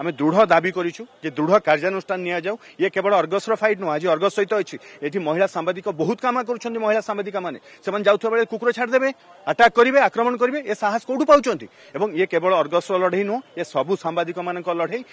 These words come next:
ଇଏ ସବୁ ମହିଳା ସାମ୍ବାଦିକମାନଙ୍କ ଲଢ଼େଇ। ଆମେ ଅଛୁ, ଏ,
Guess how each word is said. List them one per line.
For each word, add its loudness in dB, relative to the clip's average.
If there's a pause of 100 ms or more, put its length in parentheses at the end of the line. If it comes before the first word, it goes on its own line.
(140)
ଇଏ -2
ସବୁ 2
ମହିଳା 4
ସାମ୍ବାଦିକମାନଙ୍କ -6
ଲଢ଼େଇ। -4 (220)
ଆମେ -2
ଅଛୁ, -2 (200)
ଏ, -2